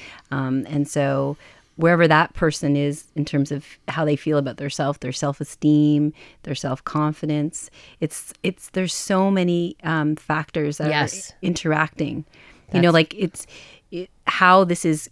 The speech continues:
Speaker 2: pushing your buttons, like, and you
Speaker 1: Right.
Speaker 2: have lots of other baggage from lots of different places.
Speaker 1: Right. We all do.
Speaker 2: And so,
Speaker 1: Everybody has.
Speaker 2: yeah.
Speaker 1: So nobody, there's no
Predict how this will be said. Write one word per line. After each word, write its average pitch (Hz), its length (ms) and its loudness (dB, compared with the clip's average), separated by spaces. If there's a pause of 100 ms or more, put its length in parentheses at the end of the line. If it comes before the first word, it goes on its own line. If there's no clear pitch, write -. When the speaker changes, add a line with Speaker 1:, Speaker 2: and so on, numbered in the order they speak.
Speaker 2:
pushing 165 380 2
your 151 160 6
buttons, 147 540 0
like, 131 200 -6 (140)
and 170 200 4
you 185 80 6
Speaker 1:
Right. 170 40 0
Speaker 2:
have 175 160 6
lots 156 340 6
of 156 260 -2 (160)
other 156 220 4
baggage 143 520 0
from 143 280 2 (100)
lots - 320 -2
of 147 80 -8
different - 280 -6
places. 160 340 0
Speaker 1:
Right. 107 280 -4
We 147 120 -2
all 175 160 0
do. 131 120 -6
Speaker 2:
And 85 80 -6
so, 165 180 0
Speaker 1:
Everybody 135 300 0
has. 120 220 -2
Speaker 2:
yeah. 151 120 2
Speaker 1:
So 113 180 0
nobody, 147 400 -2
there's 139 240 -4
no 147 180 -2